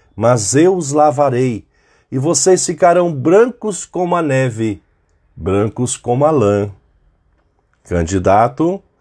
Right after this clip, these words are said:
conforme o dicionário de etimologia, é uma palavra que, desgastada pelo uso, traz em si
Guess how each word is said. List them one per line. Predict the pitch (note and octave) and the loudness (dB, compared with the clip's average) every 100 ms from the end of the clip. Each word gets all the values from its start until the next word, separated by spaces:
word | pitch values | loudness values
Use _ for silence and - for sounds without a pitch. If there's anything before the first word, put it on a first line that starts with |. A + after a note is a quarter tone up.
| _ _ _ _ | _ _ _ _
conforme | B2 A#2+ - C3+ C3+ | -6 -4 2 4 4
o | C3 | 0
dicionário | B2 A#2 B2 A#2+ A#2 A2+ | -2 -2 -2 0 0 0
de | A2 A2+ | -4 -6
etimologia, | - G#2+ G2+ G#2 F#2 G#2 D#3 F3+ D3+ F2 D2 - _ _ _ _ _ _ _ - | -6 -6 -2 -2 -2 -2 -2 2 2 2 -2 -12 _ _ _ _ _ _ _ -4
é | D3+ | -2
uma | E3+ E3+ | 0 0
palavra | F3+ E3+ C3+ C3 C#3 D3 F3 F3 _ _ | 2 2 4 2 2 -2 -4 -6 _ _
que, | - A#2 | -12 -4
desgastada | B2+ A#2+ A2+ B2+ A#2+ - A2 A2 A2 | -2 -2 0 0 0 0 0 2 0
pelo | C3 B2+ | 0 0
uso, | C3 C3+ D#3 D#3+ G3+ G#3+ _ _ _ _ | 2 2 2 0 -4 -6 _ _ _ _
traz | G#3 G3 F#3 E3+ | 2 4 4 2
em | F#3 | -6
si | F3+ - - G#3 A3 | -6 -10 -10 -10 -12